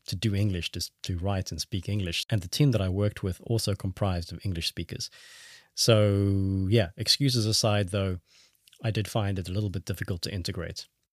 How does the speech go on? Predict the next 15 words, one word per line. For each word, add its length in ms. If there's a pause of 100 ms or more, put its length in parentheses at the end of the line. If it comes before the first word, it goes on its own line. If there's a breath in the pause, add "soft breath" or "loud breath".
Finally, 400
question 320
twenty-one, 540
what 100
advice 460
would 100
you 80
give 220
people 260
considering 540
moving 300
to 140
your 100
new 200
home? 400